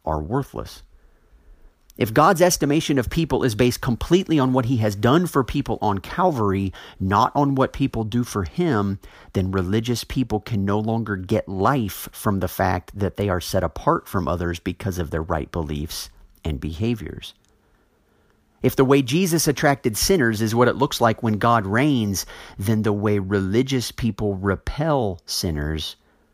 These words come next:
must be against God's reign.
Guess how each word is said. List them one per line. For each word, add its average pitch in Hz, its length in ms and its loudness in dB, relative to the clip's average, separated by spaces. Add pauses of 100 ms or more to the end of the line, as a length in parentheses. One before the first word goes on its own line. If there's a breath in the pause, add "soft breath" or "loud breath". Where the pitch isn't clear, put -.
(140)
must 87 400 -2
be 92 200 -4
against 92 760 -4 (280)
God's 71 320 -2
reign. 64 480 -8